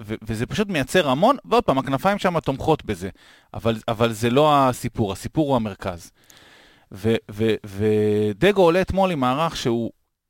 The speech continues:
השתמש בו המון במחנה האימון בתחילת העונה, ומאז לא נגע בו, שזה שלוש ארבע שלוש.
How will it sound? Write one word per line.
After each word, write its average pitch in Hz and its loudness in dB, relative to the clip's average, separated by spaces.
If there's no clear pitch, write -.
השתמש 127 -2
בו 151 2
המון 117 0
במחנה 101 -2
האימון 113 -2
בתחילת 98 -4
העונה, 113 0
ומאז 117 -2
לא 113 0
נגע 104 -6
בו, 160 0
שזה 113 -2
שלוש 135 2
ארבע 113 0
שלוש. 90 -8